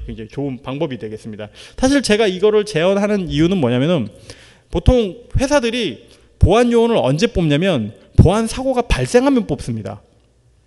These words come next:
그리고 나서 보안 사고가 발생해서 보안 요원을 뽑으면 이미 사고는 지나갔잖아요. 그럼 보안 요원 뽑아봐야 그 사람이 할 게 없거든요.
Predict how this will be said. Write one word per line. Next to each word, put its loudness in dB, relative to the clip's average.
그리고 0
나서 -2
보안 4
사고가 0
발생해서 -2
보안 -2
요원을 -4
뽑으면 -2
이미 -6
사고는 -8
지나갔잖아요. -8
그럼 -6
보안 -4
요원 -4
뽑아봐야 -2
그 -8
사람이 -4
할 -8
게 -6
없거든요. -10